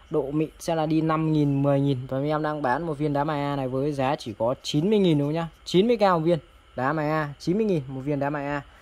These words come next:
Giá cực kỳ tốt mà đá dùng thích, chất lượng lắm. Sản phẩm tiếp theo thì em lên luôn áp hàng, đó là cái cây, ờ,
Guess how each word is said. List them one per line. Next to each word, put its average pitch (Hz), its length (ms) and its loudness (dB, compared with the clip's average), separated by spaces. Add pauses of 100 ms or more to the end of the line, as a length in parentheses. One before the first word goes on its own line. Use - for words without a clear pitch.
(240)
Giá 131 380 0
cực - 180 -4
kỳ 135 200 0
tốt 180 240 2 (220)
mà 123 400 -8
đá 127 280 -6
dùng 135 260 -6
thích, 175 140 -4 (100)
chất 175 200 -2
lượng 156 180 -6
lắm. 160 80 -12 (800)
Sản 139 160 8
phẩm 131 140 10
tiếp 180 120 8
theo 190 120 12
thì 175 60 12
em 175 140 12
lên 185 120 12
luôn 185 120 12
áp 190 180 12
hàng, 175 240 6
đó 147 100 12
là 170 100 12
cái 175 140 8
cây, 175 400 12
ờ, 165 260 12